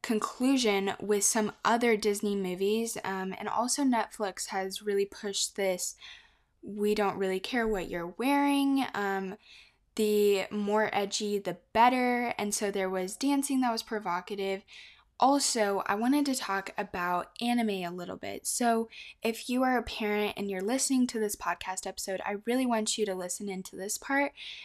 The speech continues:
because I was talking to my own parents, and even though there is some that they did know, we really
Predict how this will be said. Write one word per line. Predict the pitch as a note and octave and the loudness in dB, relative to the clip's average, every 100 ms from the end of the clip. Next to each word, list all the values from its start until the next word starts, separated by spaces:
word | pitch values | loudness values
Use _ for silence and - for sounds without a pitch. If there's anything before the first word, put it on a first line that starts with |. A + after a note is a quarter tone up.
| - - | -8 -4
because | A3 A3+ G#3+ - | -2 0 -2 0
I | G#3+ | 0
was | G#3+ | 0
talking | - G3+ A3 | -2 -4 -4
to | G3 | -4
my | F#3 - | -6 -6
own | A#3+ B3+ | 2 2
parents, | B3 A3 F#3+ F#3+ G3 - | 2 -2 -2 -2 -4 -4
and | G3+ | -6
even | G#3 B3+ C#4 B3 | -2 0 0 2
though | A3+ G#3+ | 2 0
there | G#3+ G3 F#3+ - - | 0 -4 -4 -10 -2
is | B3 B3+ | 0 0
some | - - A3 G#3 G3+ - - - | -2 -2 -2 -2 -4 -10 -20 -10
that | - F#3+ | -6 -4
they | G3+ | -4
did | F#3+ - A#3 | -4 -2 2
know, | A#3+ A#3+ A3+ A3+ A#3+ - - _ | 4 4 2 2 -4 -16 -20 _
we | G#3+ | 0
really | G#3 A3 A#3 B3 A#3+ A3+ | 2 4 2 2 2 -2